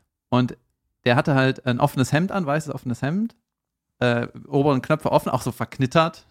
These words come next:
ne? Dann irgendwie Schlips, aber den auch so locker, ne? Und,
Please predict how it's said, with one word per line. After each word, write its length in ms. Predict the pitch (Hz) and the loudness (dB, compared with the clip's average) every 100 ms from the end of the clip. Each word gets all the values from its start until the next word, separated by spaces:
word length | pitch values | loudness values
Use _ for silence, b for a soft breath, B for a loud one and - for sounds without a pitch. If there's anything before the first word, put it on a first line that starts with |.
| _ | _
ne? 300 | 120 156 143 | -6 -4 -2
Dann 280 | 127 131 127 | -2 -2 -2
irgendwie 600 | 131 127 127 117 113 110 | -2 -2 -4 -2 -4 -4
Schlips, 560 | - 185 - - - _ _ - | 4 4 2 -20 -20 _ _ 0
aber 160 | 127 123 | 0 2
den 140 | 131 | 0
auch 180 | - 190 | 2 0
so 340 | 208 208 202 156 | 2 0 2 2
locker, 560 | 175 202 240 254 277 _ _ _ _ | 2 4 2 2 -2 _ _ _ _
ne? 280 | 143 202 240 _ _ _ _ _ _ _ - | 0 0 0 _ _ _ _ _ _ _ 0
Und, 360 | 165 190 190 | 4 4 4